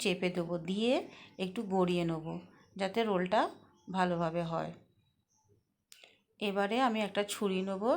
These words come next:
নিয়ে একটা মাপ মতো করে মোটামুটি আন্দাজে আমি এগুলো পরপর পরপর কেটে নেব।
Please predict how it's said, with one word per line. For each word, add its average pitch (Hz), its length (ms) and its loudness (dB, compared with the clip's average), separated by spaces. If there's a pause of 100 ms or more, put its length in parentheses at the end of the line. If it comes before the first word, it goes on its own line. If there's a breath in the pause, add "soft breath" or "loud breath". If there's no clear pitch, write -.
(400 loud breath)
নিয়ে 196 260 -2
একটা 196 220 -2
মাপ 190 340 4
মতো 185 280 -2
করে 202 320 0 (800 loud breath)
মোটামুটি 185 640 0
আন্দাজে 180 540 0 (880 loud breath)
আমি 185 260 2
এগুলো 190 240 -2 (420)
পরপর 185 420 0
পরপর 196 380 0 (500)
কেটে 165 280 -6
নেব। 151 200 -6